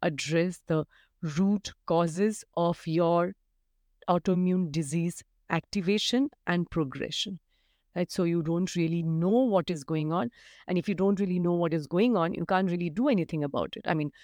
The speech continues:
apart from just masking the symptoms and just trying to manage the symptoms,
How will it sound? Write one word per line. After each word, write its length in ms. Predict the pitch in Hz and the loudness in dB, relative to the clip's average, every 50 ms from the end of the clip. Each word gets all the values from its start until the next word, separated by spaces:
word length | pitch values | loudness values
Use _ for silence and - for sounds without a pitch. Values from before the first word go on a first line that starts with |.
| - _ _ | -20 _ _
apart 340 | - 175 - - 175 180 - | -2 0 2 2 0 0 2
from 220 | - 190 175 170 | 0 0 0 0
just 300 | 160 175 175 170 - - | 0 0 -2 -2 -2 -4
masking 440 | 165 151 160 156 - - 175 160 156 | -2 -2 -2 -2 -4 -4 -4 -4 -2
the 100 | 151 151 | -4 -6
symptoms 540 | - - 233 226 214 - 220 214 214 208 190 | -4 -2 -2 -2 0 0 0 0 0 0 0
and 140 | 180 165 165 | 0 0 0
just 180 | 175 165 - | -2 -4 -2
trying 180 | - 175 156 147 | -2 -2 -2 -2
to 100 | - 170 | -4 -2
manage 340 | 156 139 135 139 147 - - | -2 -2 -2 -4 -6 -6 -8
the 80 | 208 | -10
symptoms, 480 | - - 349 349 330 - 175 143 131 | -4 0 0 0 2 2 0 -2 -2